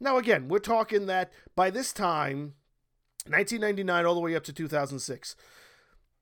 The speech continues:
they have maybe a dozen films under their belt, and they're still doing what they want. They get Click, they get the sequel to Deuce Bigalow, they get the remake to The Longest Yard. It,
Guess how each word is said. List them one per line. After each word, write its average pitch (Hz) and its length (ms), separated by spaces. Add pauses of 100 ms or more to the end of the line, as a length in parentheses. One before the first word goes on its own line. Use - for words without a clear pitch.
(200)
they 208 300
have 180 720
maybe 170 340
a 160 60
dozen 160 400
films 151 380
under 139 200
their 131 160
belt, 123 400 (320)
and 156 540 (100)
they're 165 160
still 254 280
doing 165 340
what 151 160
they 147 100
want. 131 320
They 139 140
get 127 240
Click, - 580 (320)
they 160 160
get 139 300
the 135 100
sequel 151 460
to 143 120
Deuce 123 260
Bigalow, 202 600
they 160 160
get 143 180
the 143 80
remake 165 440
to 156 80
The 143 80
Longest 143 460
Yard. 196 560 (760)
It, 277 240